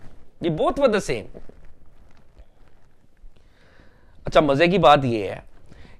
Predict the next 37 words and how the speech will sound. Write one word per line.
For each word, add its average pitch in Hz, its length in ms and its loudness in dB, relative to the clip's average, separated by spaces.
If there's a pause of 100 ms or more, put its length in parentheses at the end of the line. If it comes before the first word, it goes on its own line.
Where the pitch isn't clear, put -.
(120)
कि 151 80 0
इनको 147 300 0
जब 156 180 0
क्रूसीफाई 147 500 0
किया 123 280 0
गया 113 300 0
तो 143 120 -6
बड़े 127 320 2
जालिमाना 117 680 -2
तरीके 113 380 -4
से, 120 120 -4
तीन 135 340 -2
दिन, 120 180 -2
वो 123 100 0
एंड 135 180 -2
पे 147 80 0
हम 117 220 -2
बात 107 240 0
करेंगे 131 320 -4
उस 117 140 -4
पे, - 180 -14 (640)
लेकिन 147 280 -2
सारे 160 320 4
इनको 185 200 0
पत्थर 180 340 2
मार 139 240 2
रहे 101 160 -8
थे। - 220 -16 (840)
तो 160 120 4
हजरत 160 240 4
अबू 180 160 4
बकर 180 240 2
शिबली 165 360 0
ने 196 80 0
इनको 196 180 -2
फूल 165 360 0
मारा, 120 300 -4